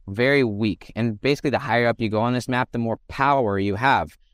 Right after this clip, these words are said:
the more internal power and the more external power you have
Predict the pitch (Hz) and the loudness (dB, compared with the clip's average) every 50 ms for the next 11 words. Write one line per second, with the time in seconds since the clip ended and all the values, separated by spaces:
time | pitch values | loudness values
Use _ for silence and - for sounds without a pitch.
0 | _ _ - 123 127 123 123 - - - 127 123 - - - 139 139 135 127 - | _ _ -4 -2 0 0 0 -2 -2 -2 -2 -2 -4 -2 -4 -2 -2 -2 -4 -6
1 | - - 139 123 123 123 123 123 123 - 120 123 120 117 110 104 92 - - - | -2 2 4 4 4 4 2 2 0 0 -2 -2 -2 0 -2 -2 -2 -4 -10 -10
2 | - - 143 147 139 123 - - - 117 98 98 98 98 98 98 101 101 101 120 | -6 -4 -2 0 -2 -2 -2 -2 0 0 2 2 2 2 0 0 0 0 0 2
3 | 139 147 131 110 101 92 | 4 4 4 4 2 -2